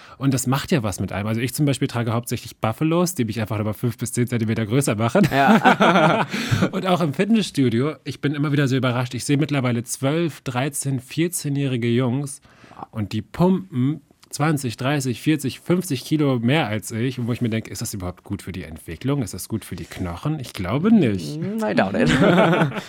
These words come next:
Speaker 3: Ja, krass.
Speaker 2: Nee, aber also, ja, auch voll, voll interessant, was du, was du da ansprichst. Also zum Beispiel bei mir ist es auch so,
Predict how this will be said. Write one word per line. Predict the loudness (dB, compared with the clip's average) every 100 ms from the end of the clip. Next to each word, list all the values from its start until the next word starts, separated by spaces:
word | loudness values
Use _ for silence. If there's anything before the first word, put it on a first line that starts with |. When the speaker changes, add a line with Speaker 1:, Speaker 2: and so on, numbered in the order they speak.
| -16 -20 -8
Speaker 3:
Ja, | -6
krass. | -6 -8 -8 -8 -16 -20 -20 _
Speaker 2:
Nee, | -2 0
aber | 2 2 2 0
also, | -2 -2 -2 0
ja, | 0 0
auch | -4
voll, | -4 -2 -2 -4 -18 _ -20
voll | -6 -4
interessant, | -4 -8 -8
was | -8 -10
du, | -8 -8
was | -8 -8
du | -8
da |
ansprichst. | -8 -6 -6
Also | -6 -4
zum |
Beispiel | -2 0
bei | 0
mir | 0
ist |
es | -2
auch | -2 -2
so, | -2 -4 -2